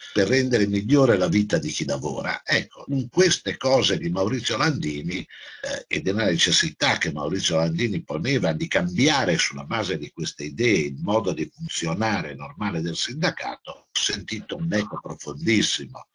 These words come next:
delle elaborazioni e delle cose di Bruno Trentini. La seconda cosa è la politica. Cioè Trentini è il primo che si rende conto che la sinistra si rischiava, rischiava e s-,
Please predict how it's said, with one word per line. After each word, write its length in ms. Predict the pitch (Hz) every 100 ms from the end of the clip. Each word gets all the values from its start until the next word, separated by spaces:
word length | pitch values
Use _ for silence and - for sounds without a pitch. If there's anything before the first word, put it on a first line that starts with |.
| _
delle 240 | - 90 85
elaborazioni 880 | 85 78 80 73 - 85 80 80 73
e 60 |
delle 200 | 69 67
cose 480 | 69 - 76 71 -
di 100 | -
Bruno 340 | 69 69 71 69
Trentini. 320 | - - _ _ _ _ _ _
La 100 | -
seconda 580 | - 160 - 190 160 180
cosa 500 | - 202 180 143 95
è 80 | 104
la 140 | 120
politica. 760 | - 73 90 85 - - - - _ _ _ _ _ _ _ _ _ _ _ _
Cioè 200 | - 143
Trentini 440 | - 175 135 170
è 60 | 113
il 80 | 101
primo 240 | 151 127
che 140 | 95 104
si 140 | 127
rende 300 | 143 120 110
conto 760 | 120 135 123 107 110 95 95 _
che 380 | - 107 92 - -
la 140 | 120
sinistra 880 | 127 113 87 85 82 - 92 90 - _ -
si 240 | - 87 -
rischiava, 840 | 113 107 - 117 104 85 73 -
rischiava 680 | - 117 - 160 143 85 82
e 160 | - -
s-, 160 | -